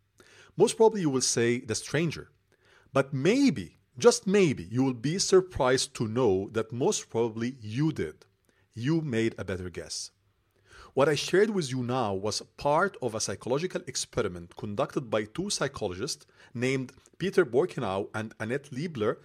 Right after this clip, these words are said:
from Bielefeld University in Germany, where they gathered a group of people in a room and asked them to predict the I Q of a stranger who entered the room, sat behind a table,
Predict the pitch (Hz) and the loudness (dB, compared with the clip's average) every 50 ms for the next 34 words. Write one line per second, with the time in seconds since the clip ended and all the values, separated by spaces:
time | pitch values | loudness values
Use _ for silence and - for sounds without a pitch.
0 | - - - - - 123 120 117 107 101 127 180 208 202 - - 151 143 127 127 | -20 -20 -10 -2 -2 -2 -2 -2 -8 -6 -4 -4 -4 -4 0 0 0 2 2 0
1 | 117 110 107 92 120 120 117 - - - 123 113 107 98 85 107 110 117 113 95 | 0 0 2 2 2 2 2 0 -4 -8 -8 -8 -8 -8 -4 -2 -2 -2 -2 -4
2 | 80 78 76 _ _ _ - _ _ - - - - _ - 120 123 127 123 127 | -8 -10 -16 _ _ _ -20 _ _ -20 -20 -20 -20 _ 0 2 2 6 6 6
3 | 123 123 135 147 180 185 208 202 202 - - 123 110 95 113 143 170 - 170 151 | 6 6 2 0 4 4 4 2 2 -4 -6 -6 -4 -2 -2 -2 0 -2 -4 -6
4 | - 147 139 139 143 143 117 110 104 98 110 151 175 185 190 185 - - 117 113 | -4 -6 -6 -4 -4 -4 -4 -2 -4 -2 0 2 2 2 0 0 -6 -8 -10 -10
5 | - - 120 131 170 180 - - 151 131 117 - 110 - 110 101 151 156 - - | -8 -2 0 0 0 0 -2 -4 -6 -6 -6 -6 -8 -8 -4 -4 -4 -4 -4 -10
6 | - - - 123 151 - - - - 165 175 143 113 113 - - - - 110 104 | -12 -8 -4 -4 -4 -4 -6 -6 -2 0 0 0 0 -2 -4 -4 -4 -2 -2 -2
7 | 101 92 127 160 196 - _ _ - 117 120 - - 131 151 147 - 131 107 101 | -2 -4 -6 -6 -8 -8 _ _ -8 -8 -6 -2 -2 -2 -2 -4 -8 -10 -6 -4
8 | 104 101 113 135 185 233 254 - _ _ - _ _ _ - - - - 151 208 | -2 0 2 2 0 0 -2 -6 _ _ -20 _ _ _ -8 -4 0 2 2 2
9 | 240 202 233 214 180 196 196 196 185 185 - 151 139 135 143 147 147 - | 2 0 -2 -2 0 0 0 0 -2 -2 0 0 0 0 0 -2 -4 -6